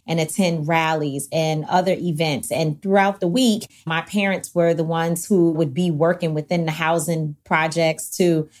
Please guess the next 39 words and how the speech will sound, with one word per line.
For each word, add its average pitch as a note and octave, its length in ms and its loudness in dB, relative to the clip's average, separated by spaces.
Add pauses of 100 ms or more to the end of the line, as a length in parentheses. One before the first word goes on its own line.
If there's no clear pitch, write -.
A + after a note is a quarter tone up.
feed G#3 440 2
people C#3 720 0
and D3+ 260 -2
just F3 240 -2
to F3 140 0
assist - 460 0
other F3 240 0
families. E3+ 580 -4
They E3 120 2
went F#3 240 0
to G3+ 80 -2
precinct A#3 560 2
council E3 440 -2
meetings. C#3 680 0 (320)
And F#3 140 0
now G3 180 0
imagine G#3+ 500 2
me G#3 180 2
being F#3 280 -2
a C#3+ 60 0
little F#3 340 2
kid D3+ 480 -2 (400)
with - 340 0
folks G3+ 340 0
dragging F3+ 540 0
me F3 140 -2
around E3+ 380 -2
to - 100 -6
be F#3 180 0
with D#3+ 160 2
old G3+ 320 4
people E3 300 -4
all C3+ 320 2
the B2+ 100 -8
time. C3+ 560 0 (180)
It G#3+ 140 2
was F#3+ 180 0
really B3 320 4
miserable. F3 800 2